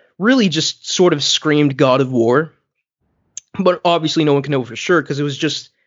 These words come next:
the piece playing by itself, uh, with no visuals or gameplay or anything. But once the orchestra finished,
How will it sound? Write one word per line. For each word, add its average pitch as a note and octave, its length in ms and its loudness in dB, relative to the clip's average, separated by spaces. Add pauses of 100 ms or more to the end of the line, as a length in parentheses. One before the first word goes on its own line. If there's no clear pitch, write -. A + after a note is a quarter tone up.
(160)
the C3 100 -4
piece F3+ 240 0
playing D#3 280 0
by B2+ 160 2
itself, A#2 640 -2 (600)
uh, A2 380 -2 (160)
with D3 240 0
no C#3+ 260 4
visuals C#3 560 2
or C3+ 80 0
gameplay B2+ 400 0
or A#2 40 0
anything. - 360 -6 (460)
But C#3+ 80 2
once F3 260 2
the E3 120 2
orchestra D#3 440 2
finished, G3+ 520 0